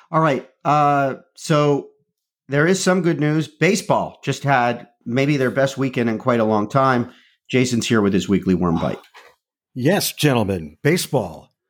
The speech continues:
Speaker 2: this past Saturday had, for the first time since two thousand and four, thirteen of their fifteen games averaged over thirty-five thousand fans in attendance.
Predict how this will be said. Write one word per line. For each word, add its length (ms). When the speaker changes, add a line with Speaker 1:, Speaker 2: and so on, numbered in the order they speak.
Speaker 2:
this 160
past 320
Saturday 640
had, 500
for 60
the 200
first 300
time 240
since 180
two 140
thousand 420
and 180
four, 300
thirteen 800
of 120
their 120
fifteen 640
games 500
averaged 460
over 500
thirty-five 560
thousand 400
fans 320
in 100
attendance. 520